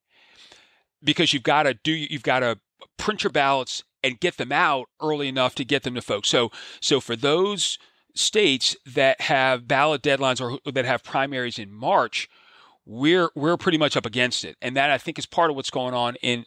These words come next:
in Maine and Colorado. Uh, now, we recognize that the,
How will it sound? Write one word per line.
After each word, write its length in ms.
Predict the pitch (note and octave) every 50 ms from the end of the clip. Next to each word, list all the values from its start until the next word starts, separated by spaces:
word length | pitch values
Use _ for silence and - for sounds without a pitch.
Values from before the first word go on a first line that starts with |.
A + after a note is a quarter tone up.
| _ -
in 180 | B2+ A#2+ B2
Maine 220 | B2 A#2+ B2 A#2+ A#2+
and 100 | A#2 -
Colorado. 640 | - A2 G2+ G#2 G#2+ B2+ D3+ F3 F#3 E3 A2+ - - _ _ _ - - - - - - -
Uh, 120 | - A2 B2
now, 140 | C#3+ C3+ B2+
we 100 | B2 B2
recognize 640 | C#3 D3+ - F#3 D3 C3 C3 B2+ B2+ B2+ B2+ A#2+ -
that 200 | C3+ A#2 A2 -
the, 340 | B2+ B2+ A#2+ A2+ A2+ -